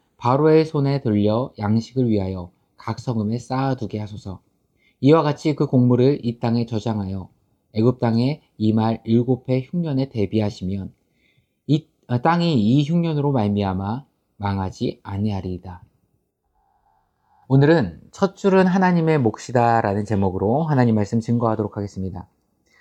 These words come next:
오랜 감옥 생활이 지나고 드디어 하나님의 응답의 때가 왔습니다. 창세기 사십일 장 일 절에 보니까, 만 이 년 후에 바로가 꿈을 꾼즉,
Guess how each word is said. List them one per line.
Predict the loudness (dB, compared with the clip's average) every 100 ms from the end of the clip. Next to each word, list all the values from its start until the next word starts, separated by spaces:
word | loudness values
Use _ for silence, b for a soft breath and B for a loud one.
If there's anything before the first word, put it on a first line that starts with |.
| b b b 2
오랜 | 4 6 4
감옥 | 2 0 0 0
생활이 | 0 2 2 0
지나고 | 0 0 0 2 2 2 0 -4
드디어 | -2 2 2 0 -2 b b
하나님의 | -2 2 4 2 2 2 0
응답의 | 0 -2 -4 -4
때가 | -2 0
왔습니다. | -2 -4 -4 -4 -8 -14 b b b b
창세기 | 0 0 4 2
사십일 | 2 0 0 0 2 2 2
장 | 0 0 0
일 | 0 0
절에 | 2 2 2
보니까, | -2 -2 0 0 0 -6 -16 _ _ _ -2
만 | 0 0 0
이 | 0 2
년 | 2 0
후에 | 2 4 4 0 -10 _
바로가 | -4 -2 0 -2 -2
꿈을 | 0 0 0
꾼즉, | -4 -2 0 0 -2